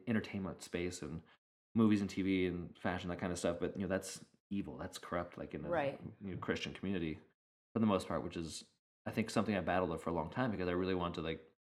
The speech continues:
Speaker 1: still have my faith and values, but also do something that I wanted to creatively. And so I think it ultimately just came to a head when I learned that, you know, I could be a corrupt dentist, a corrupt lawyer, a corrupt doctor. I could be
Speaker 2: <laughs> Yeah.
Speaker 1: a corrupt,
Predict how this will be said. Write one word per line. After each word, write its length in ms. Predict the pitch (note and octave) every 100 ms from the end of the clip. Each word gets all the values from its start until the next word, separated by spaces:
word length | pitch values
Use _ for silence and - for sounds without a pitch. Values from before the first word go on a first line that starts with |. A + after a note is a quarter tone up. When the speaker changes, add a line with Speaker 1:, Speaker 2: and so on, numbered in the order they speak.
| _ _ _ _
Speaker 1:
still 240 | - B2
have 200 | G#2 G2
my 140 | F#2+ F2
faith 300 | - E2+ F2
and 100 | F2
values, 400 | G2 A2+ F2 D#2
but 180 | F2 E2
also 220 | E2 -
do 140 | E2
something 220 | E2+ D2+ D#2+
that 80 | E2
I 40 |
wanted 280 | D#2+ D#2 D2+
to 120 | E2+
creatively. 540 | E2 E2+ F2 G2 C3+ C#3+ - _ _ _ _ _ _ -
And 200 | G#2+ G2
so 600 | - G2 F#2+ F#2 F#2 - - _ _ _ _ _ _ _
I 80 | G#2+
think 160 | B2 A#2
it 60 |
ultimately 220 | G#2+ A2+ G2+
just 100 | F#2
came 160 | G2 F#2
to 80 |
a 60 | F2+
head 320 | A2 B2+ F#2+
when 360 | G2 F#2+ F#2 F2+
I 120 | G2
learned 360 | F#2+ F#2+ F#2 F2
that, 140 | F2
you 100 | A2+
know, 80 | G2+
I 80 | F2
could 120 | F2+
be 60 | F2
a 40 |
corrupt 240 | - E2 F#2
dentist, 360 | G#2+ F2+ -
a 60 | -
corrupt 260 | - -
lawyer, 320 | D#2+ E2+ F#2 C#2
a 40 |
corrupt 260 | - D#2+ -
doctor. 340 | D2+ G2+ -
I 40 | D2+
could 140 | F#2
be 100 | E2+
Speaker 2:
<laughs> 40 | F3
Yeah. 80 |
Speaker 1:
a 20 | -
corrupt, 260 | G2+ E2